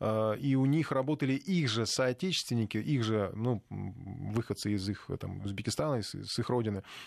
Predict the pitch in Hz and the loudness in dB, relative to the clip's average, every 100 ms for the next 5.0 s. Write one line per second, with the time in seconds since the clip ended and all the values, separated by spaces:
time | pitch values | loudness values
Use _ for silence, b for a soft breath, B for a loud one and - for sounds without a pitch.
0 | - 117 127 151 131 - 127 - 131 135 | -6 -4 -2 -2 -2 -2 -2 0 0 2
1 | 165 165 - 160 - 135 - 123 - 127 | 0 0 -2 -2 0 -2 0 -2 0 2
2 | 123 123 117 120 127 117 113 113 - 107 | 2 2 -2 0 0 0 0 -2 -2 -2
3 | 101 - B B B B B B - 107 | -2 -4 B B B B B B -10 -6
4 | 104 - 113 101 98 117 131 185 202 | -4 0 0 0 -2 2 2 2 0